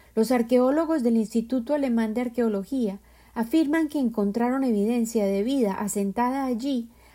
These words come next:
hace más de diez mil años y de plantas domesticadas. Estos asentamientos humanos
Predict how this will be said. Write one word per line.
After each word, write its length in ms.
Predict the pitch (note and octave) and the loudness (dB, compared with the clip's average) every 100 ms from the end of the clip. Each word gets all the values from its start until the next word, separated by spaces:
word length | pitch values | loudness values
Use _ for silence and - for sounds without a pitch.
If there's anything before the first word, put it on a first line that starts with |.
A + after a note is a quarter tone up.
| - | -2
hace 300 | A#3+ A#3 C4+ | 0 2 2
más 260 | B3+ C4 | 0 0
de 160 | A#3 A#3+ | 2 2
diez 260 | G#3+ G3+ A3 | 0 -2 0
mil 240 | D4 C#4 | 0 0
años 420 | A3 F#3 F#3+ G3 _ _ - - | 0 -2 -6 -10 _ _ -20 2
y 100 | A#3+ | 6
de 140 | A3+ | 6
plantas 500 | A#3 B3+ C#4 C#4 D4+ | 4 0 0 0 -2
domesticadas. 1000 | A#3+ G#3 F#3 - E3+ - E3 E3 F3+ - _ _ _ _ _ _ _ _ - | 0 -2 -4 -6 -10 -6 -6 -6 -10 -16 _ _ _ _ _ _ _ _ -2
Estos 380 | D4 - C4 | -2 0 0
asentamientos 800 | B3 A3+ A3 G3 G#3 G#3+ A3 C#4 C#4 | 0 0 0 0 -2 -2 -4 -6 -4
humanos 480 | C4+ C#4+ A#3 A3 | -2 -2 -2 -6